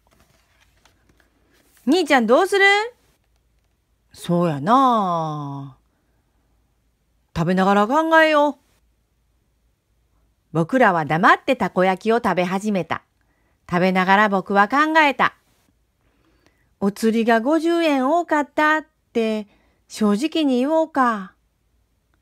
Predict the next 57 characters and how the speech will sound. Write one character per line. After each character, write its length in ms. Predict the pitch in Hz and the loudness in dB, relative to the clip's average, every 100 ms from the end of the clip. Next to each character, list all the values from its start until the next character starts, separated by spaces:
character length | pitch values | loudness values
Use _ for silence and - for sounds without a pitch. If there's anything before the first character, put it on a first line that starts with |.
| _ _ _ _ _ - | _ _ _ _ _ -6
い 80 | |
や、 120 | 160 156 | -6 -6
こ 120 | 156 | -6
の 140 | 160 | -4
ま 100 | 160 | -4
ま 140 | 190 233 | -2 -2
黙 240 | 190 185 | -2 -4
っ 60 | 180 | -2
て 100 | 247 | -4
お 80 | 294 | -2
こ 200 | 359 359 | -2 -2
う 40 | |
か。 380 | - 285 240 - _ _ _ _ - | 0 -2 -2 -10 _ _ _ _ -2
お 120 | 254 | -2
っ 20 | |
ち 160 | 247 285 | 0 0
ゃ 60 | |
ん 40 | 285 | 2
の 100 | 285 | 0
た 120 | 240 | -2
こ 100 | 233 | 0
焼 200 | 233 233 | -2 0
き 40 | |
屋 140 | 247 240 | 0 2
は 140 | 240 | 2
儲 180 | 254 349 | 0 0
か 100 | 370 | 0
っ 80 | 370 | 0
て 100 | 370 | -2
る 120 | 370 | -4
み 100 | 359 | 0
た 140 | 339 | 0
い 40 | 285 | 0
や 100 | 226 | -2
か 120 | 208 | -2
ら。 320 | 190 185 175 _ _ _ _ _ _ _ _ _ - - _ _ _ _ _ _ _ _ _ | -4 -4 -10 _ _ _ _ _ _ _ _ _ -20 -20 _ _ _ _ _ _ _ _ _
そ 160 | - | 0
の 120 | 262 | 0
時 260 | 262 262 180 | 2 0 0
僕 300 | 170 160 180 | 0 0 2
は 200 | 180 - _ _ _ _ | 2 0 _ _ _ _
昨 160 | - 277 | -4 2
日 180 | 370 381 | 2 2
の 160 | 359 | 0
ジ 120 | 277 415 | 2 2
ュ 100 | 427 | 2
ー 20 | |
ス 120 | 302 | -2
の 100 | 233 | -4
こ 120 | 196 | -4
と 180 | 180 165 | -2 -2
を 40 | 170 | 0
思 160 | 196 214 | -2 -2
い 20 | |
出 160 | 214 | -2
し 60 | 208 | -2
た。 160 | - | -10